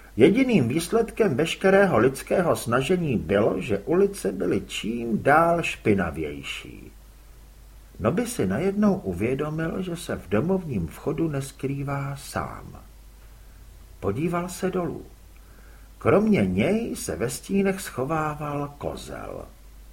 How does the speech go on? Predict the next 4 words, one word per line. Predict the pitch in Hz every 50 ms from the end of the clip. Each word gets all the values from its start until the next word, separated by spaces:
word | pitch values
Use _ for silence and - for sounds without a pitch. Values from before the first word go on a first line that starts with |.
| - - - - - - - - - -
Byl | - 92 92 92 95
rozčepířený | 120 120 - - - - 190 190 190 - 185 185 185 180 185 185 185 185 185 185 190 -
a | - -
páchl, | - - - - 87 92 95 98 98 - - - - - - -